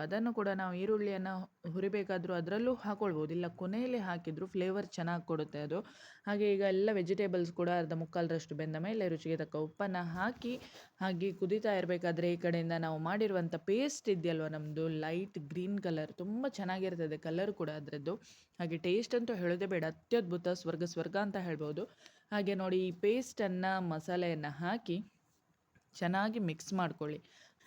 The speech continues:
ಇವಾಗ ನಾವು ಡ್ರೈ ರೋಸ್ಟ್ ಮಾಡಿರುವಂಥ ಎಲ್ಲ ಸ್ಪೈಸಸ್, ಚಕ್ಕೆ, ಏಲಕ್ಕಿ, ಲವಂಗ, ಮೊಗ್ಗು, ಅದೇ ರೀತಿ, ಆಮ್, ಕಾಳು ಮೆಣಸು, ಇದ್ ಜೀರಿಗೆ, ಇದೆಲ್ಲವನ್ನ ಕೂಡ ಬ್ಲೆಂಡರಲ್ಲಿ ಹಾಕ್ಬಿಟ್ಟು ಈ ರೀತಿ ಕ್ರಷ್ ಮಾಡಿ ತಂದಿದ್ದೇನೆ.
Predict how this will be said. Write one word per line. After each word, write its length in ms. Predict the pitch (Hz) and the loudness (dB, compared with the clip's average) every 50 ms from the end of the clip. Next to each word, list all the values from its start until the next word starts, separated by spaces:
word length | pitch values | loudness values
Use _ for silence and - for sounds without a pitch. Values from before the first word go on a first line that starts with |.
| - _ - | -20 _ -4
ಇವಾಗ 280 | 208 220 277 285 254 262 254 254 254 | 4 6 8 8 8 8 6 6 6
ನಾವು 200 | 247 240 226 220 196 175 | 6 4 4 4 2 2
ಡ್ರೈ 220 | 170 208 233 269 302 311 311 | 4 6 6 6 6 6 6
ರೋಸ್ಟ್ 360 | 285 254 247 254 247 - - 247 226 | 6 6 6 6 2 0 -4 -2 0
ಮಾಡಿರುವಂಥ 500 | 196 196 208 220 220 220 196 180 175 170 185 196 | 2 4 6 6 6 6 4 2 2 2 4 6
ಎಲ್ಲ 220 | 202 202 220 240 247 233 | 6 6 6 4 2 0
ಸ್ಪೈಸಸ್, 420 | - - 175 170 170 - 156 156 - - | 0 0 0 0 2 0 -4 -4 -4 -6
ಚಕ್ಕೆ, 280 | 190 185 - - 202 185 185 | -6 -6 0 2 2 4 4
ಏಲಕ್ಕಿ, 280 | 185 185 190 190 - 185 | 4 2 2 0 0 2
ಲವಂಗ, 400 | 190 180 175 175 190 196 185 190 190 185 170 | 2 2 2 0 0 -2 0 0 0 0 0
ಮೊಗ್ಗು, 340 | 165 165 160 175 185 196 202 202 | -2 -4 -2 0 2 4 4 4
ಅದೇ 220 | 180 165 156 170 170 | 2 0 0 0 0
ರೀತಿ, 320 | 165 165 165 160 - 165 170 170 165 170 - - - - - - - | 0 0 -2 -2 -2 0 0 0 -2 -4 -8 -16 -20 -20 -20 -8 -4
ಆಮ್, 420 | 156 160 156 151 151 147 139 139 143 143 139 - _ - | -4 -2 -2 -2 -4 -6 -6 -8 -10 -12 -12 -14 _ 2
ಕಾಳು 200 | 233 240 240 233 | 4 6 6 6
ಮೆಣಸು, 360 | 208 175 156 147 - - - - _ _ _ 170 | 6 2 0 -2 -6 -10 -14 -16 _ _ _ -6
ಇದ್ 160 | 170 160 147 | -6 -6 -2
ಜೀರಿಗೆ, 360 | 165 214 226 190 170 151 147 - - - | 2 2 4 4 4 2 0 -2 -2 -6
ಇದೆಲ್ಲವನ್ನ 720 | 170 156 170 175 180 190 226 254 262 220 196 180 165 160 156 - | -2 0 0 2 2 2 2 2 2 0 0 0 0 0 -2 -2
ಕೂಡ 140 | - 156 165 185 185 170 | -2 0 0 0 0 2
ಬ್ಲೆಂಡರಲ್ಲಿ 500 | 175 180 180 196 202 196 190 175 165 139 151 | 2 2 2 2 0 0 2 0 -2 -2 -4
ಹಾಕ್ಬಿಟ್ಟು 360 | 147 147 - 147 147 151 156 | -6 -4 -4 -6 -4 -2 -2
ಈ 60 | 156 | -2
ರೀತಿ 220 | 156 156 - 165 | -2 -2 -4 -6
ಕ್ರಷ್ 420 | - - 202 202 208 208 - - 262 247 | -6 -4 -4 -2 -2 -4 -4 -4 -4 -2
ಮಾಡಿ 220 | 240 196 175 165 | -2 0 0 0
ತಂದಿದ್ದೇನೆ. 480 | 165 175 165 165 151 151 147 147 156 | 0 -2 -2 -2 -2 -4 -4 -4 -4